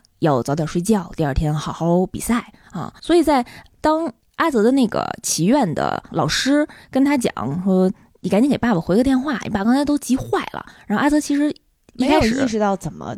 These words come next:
Speaker 2: 哪儿就急了，
Speaker 1: 对。
Speaker 2: <laughs> 好像听起来挺正常的呀。
Speaker 1: “我刚才还跟打过电话呢，这不是挺平静的吗？挺正常啊。”直到他又接到了单宇再次给他打来的电话，然后询问他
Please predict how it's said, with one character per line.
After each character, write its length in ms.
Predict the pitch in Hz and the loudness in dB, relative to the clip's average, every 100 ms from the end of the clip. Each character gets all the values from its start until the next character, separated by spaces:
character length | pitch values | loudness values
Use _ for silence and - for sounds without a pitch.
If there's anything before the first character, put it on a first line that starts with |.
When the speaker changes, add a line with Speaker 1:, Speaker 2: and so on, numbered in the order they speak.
| 95 | -8
Speaker 2:
哪 140 | 151 | -8
儿 120 | 123 | -4
就 140 | 156 233 | 0 0
急 260 | - 160 | -2 -2
了， 100 | 127 - - 226 | 2 2 2 4
Speaker 1:
对。 200 | 370 320 | 6 6
Speaker 2:
<laughs> 20 | |
好 60 | 202 | 4
像 80 | |
听 180 | 214 294 | 0 -2
起 60 | 269 | 0
来 100 | 262 | 0
挺 260 | 262 185 | 0 -2
正 220 | 185 247 220 | 0 0 0
常 160 | 214 - | 2 4
的 60 | 170 | 4
呀。 80 | 330 | 4
Speaker 1:
“我 0 | |
刚 80 | |
才 20 | 392 | 4
还 80 | |
跟 80 | 415 165 | 2 0
打 160 | 311 165 | 0 2
过 120 | 247 | 2
电 200 | 392 339 | 4 2
话 220 | 339 320 | 0 2
呢， 180 | 254 240 | 2 2
这 80 | 349 | 4
不 80 | |
是 60 | 392 440 _ | 4 4 _
挺 160 | - - | -10 -10
平 200 | - 160 | -4 0
静 180 | 214 381 | 4 4
的 80 | 262 | 6
吗？ 300 | 185 160 190 | 4 2 0
挺 160 | 190 170 | 0 2
正 160 | 381 | 4
常 160 | 262 180 - - - - | 2 0 -8 -10 -20 -16
啊。” 240 | - - - | -14 -14 -8
直 120 | - | 0
到 120 | 269 277 | 2 2
他 200 | - 294 | 2 4
又 200 | 330 233 | 4 4
接 220 | - 254 | 2 2
到 160 | 254 | 2
了 100 | 165 | 2
单 240 | 160 262 240 | 0 2 2
宇 400 | - - 92 104 - | 2 -4 -6 -6 -6
再 240 | - 254 208 | -2 0 0
次 180 | - | -4
给 120 | 185 - | -6 -4
他 120 | 160 | -4
打 120 | - - | -6 -8
来 100 | - | -8
的 100 | 117 | -2
电 220 | 165 139 | 0 0
话， 300 | 151 127 - - - | -4 -10 -12 -20 -12
然 100 | - | -6
后 80 | 143 | -6
询 220 | - 151 | -2 0
问 140 | 180 | 0
他 240 | 180 175 | 0 -2